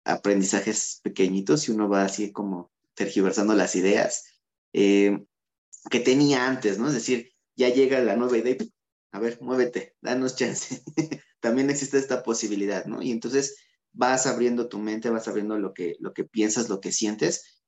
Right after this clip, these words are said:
y, o sea, a lo mejor igual en un futuro, pues, lo puedes transmitir a, a las otras personas, y por eso también les,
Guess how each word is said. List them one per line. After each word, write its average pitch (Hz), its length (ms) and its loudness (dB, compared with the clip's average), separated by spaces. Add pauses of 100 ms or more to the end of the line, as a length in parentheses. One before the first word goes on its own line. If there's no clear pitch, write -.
(120)
y, 113 140 6
o 107 160 4
sea, 113 120 0
a - 20 2
lo 110 80 0
mejor 127 280 2
igual 113 320 2
en 110 160 -2
un 110 80 -6
futuro, 110 360 -6
pues, - 100 -12
lo 92 120 -8
puedes 104 220 -4
transmitir - 540 -6
a, - 160 -8 (120)
a 92 100 -6
las 92 120 -6
otras 101 180 -4
personas, 139 400 4
y 101 140 2
por 101 180 2
eso 98 160 0
también 92 300 -4
les, - 360 -4